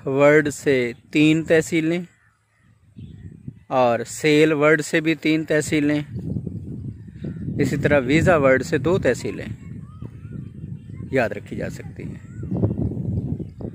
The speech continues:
अब खादिम वर्ड से जो आठ तहसीलें याद रखेंगे, उन आठ में पाँच तो के लेटर से ही स्टार्ट होती हैं,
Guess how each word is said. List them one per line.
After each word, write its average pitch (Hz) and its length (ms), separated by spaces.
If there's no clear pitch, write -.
अब 156 340
खादिम 160 460
वर्ड 160 280
से 143 360
जो 139 200
आठ 160 260
तहसीलें 151 400
याद 120 240
रखेंगे, 120 500
उन 160 220
आठ 156 360
में 151 580
पाँच 156 440
तो 170 160
के 170 280
लेटर 165 320
से 165 160
ही 202 160
स्टार्ट 139 320
होती 113 240
हैं, - 160